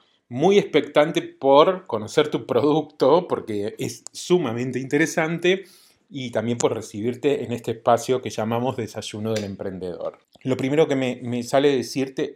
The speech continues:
es, al leer tu consulta, entiendo de que problemas para explicar tu producto no tenés, en absoluto. Es más, siento que estás usando este podcast para vender tu producto,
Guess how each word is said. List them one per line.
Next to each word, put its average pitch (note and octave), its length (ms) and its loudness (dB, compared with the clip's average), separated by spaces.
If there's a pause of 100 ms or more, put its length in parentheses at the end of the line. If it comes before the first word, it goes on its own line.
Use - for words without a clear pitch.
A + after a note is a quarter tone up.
(140)
es, G#2+ 220 -8 (200)
al C3+ 200 2
leer D#3+ 260 6
tu G3 120 -4
consulta, E3 640 0
entiendo F#3+ 320 2
de D3+ 140 4
que A#2 100 -2
problemas C3 680 2
para G#2+ 180 -4
explicar C3+ 400 0
tu C#3+ 100 -6
producto C3+ 400 0
no A2 140 -4
tenés, G2 480 -8
en A2 140 -8
absoluto. A#2 500 -4
Es - 80 -6
más, C3 180 0
siento C#3+ 240 -2
que A2+ 60 -8
estás C3 200 -2
usando C3 280 4
este B2+ 220 2
podcast B2 480 4
para G2+ 200 4
vender A2 480 6
tu A2 120 -14
producto, C3+ 580 4